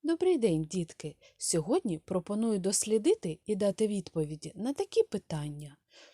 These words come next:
Чому вода з перевернутої пляшки не виливається? І чому зубочистки спливають вгору? Для експерименту нам знадобиться пляшка, глечик з водою, бинт,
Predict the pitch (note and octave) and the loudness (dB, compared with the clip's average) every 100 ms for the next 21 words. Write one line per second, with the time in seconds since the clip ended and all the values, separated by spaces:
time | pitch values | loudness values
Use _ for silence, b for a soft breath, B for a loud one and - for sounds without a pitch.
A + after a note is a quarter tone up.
0 | _ - F#3+ G3 F#3 F#3 C#4+ G#4+ - - | _ -2 0 -2 -2 0 0 0 -6 -2
1 | G3 F#3+ F3+ E3+ D#3+ E3+ G3 A3+ - G#3+ | 2 2 2 0 -2 -2 -2 -4 -4 -4
2 | D#3+ - - D3+ _ _ - G4+ G4+ F#4+ | -4 -4 -6 -12 _ _ -10 -2 0 0
3 | G#3 C3+ C3+ C3+ - C#3 - _ B B | -2 -8 -10 -10 -10 -10 -18 _ B B
4 | B - E3+ - F#3+ G3 F#3 F3+ G3 - | B -12 -4 0 0 0 -2 -2 -2 0
5 | F4+ F#4 - E3 - - - C#4 D#4+ G#4 | 2 0 -2 -12 -8 -8 -2 -2 0 -2
6 | G4 - A3 F3+ D#3+ D3+ D3+ _ _ _ | -6 -10 -12 -6 -6 -6 -14 _ _ _
7 | b b b b E3 D#3 - - D#3+ D#3 | b b b b 0 0 0 -2 -2 0
8 | A3 F4+ - F3 D4+ D#4+ F#3+ E3+ E3+ D#3 | 2 0 0 0 0 0 -2 -2 -4 -4
9 | D#3 - C#3+ - b b b _ E3 D3+ | -6 -8 -10 -12 b b b _ -2 0
10 | A3 - E3+ E3 _ D#3+ D#3+ A3+ B3 A#3 | 0 -2 -4 -12 _ -4 2 2 2 -2
11 | F#3+ F3 G3 F3 F#3 E3+ D#3 - - F3 | -2 -2 -4 -2 -4 -4 -8 -14 -10 -2
12 | F#3 B3 A#3+ | 0 0 -2